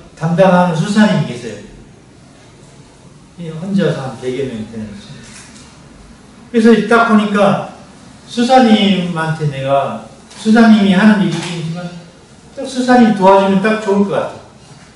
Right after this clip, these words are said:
그래서 그 통역기 받아가지고 이렇게 하나씩, 통역기 받아가지고 하나씩, 하나씩 이렇게, 예, 해놨었어.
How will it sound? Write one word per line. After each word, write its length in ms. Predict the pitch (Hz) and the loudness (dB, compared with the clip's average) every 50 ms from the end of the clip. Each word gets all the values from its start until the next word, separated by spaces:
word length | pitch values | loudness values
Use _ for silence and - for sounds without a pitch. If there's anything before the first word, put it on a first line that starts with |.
| - - - - | -20 -20 -18 -8
그래서 340 | - 233 214 208 214 185 - | -6 -4 -2 -2 -2 -2 -2
그 440 | 170 165 165 156 151 139 - - - | -4 -4 -2 -2 -2 -2 -4 -8 -8
통역기 440 | - 240 262 254 233 220 - - 160 | -6 -4 -2 -2 -2 -2 -4 -6 -8
받아가지고 800 | - 143 143 - - 151 135 131 131 - - 190 202 202 - - - - - - - - - - - - 135 | -8 -6 -2 0 2 2 2 0 -2 -4 -6 -8 -10 -10 -12 -16 -20 -20 -20 -20 -20 -20 -20 -20 -20 -20 -20
이렇게 680 | 131 123 123 127 131 123 123 - - - - - 120 113 | -18 -16 -14 -14 -12 -12 -12 -14 -14 -16 -16 -18 -16 -6
하나씩, 400 | - 147 151 143 - - - - - - - - - - | 0 0 2 2 0 -4 -12 -18 -20 -20 -20 -20 -18 -16
통역기 240 | 180 180 175 151 | -14 -14 -14 -14
받아가지고 340 | 131 117 117 113 110 107 107 - - 156 | -16 -16 -16 -16 -16 -18 -20 -18 -16 -16
하나씩, 300 | 165 165 160 - - - - | -14 -12 -12 -12 -14 -16 -20
하나씩 220 | - - - - - - - - - - - - - - _ _ - - - - - - - | -20 -20 -20 -20 -20 -20 -20 -20 -20 -20 -20 -20 -20 -20 _ _ -20 -20 -20 -20 -20 -20 -20
이렇게, 140 | 113 110 113 | -20 -16 -12
예, 40 | 151 | -8
해놨었어. 500 | 180 175 151 160 - - - - - | -4 -4 -4 -4 -6 -10 -16 -20 -20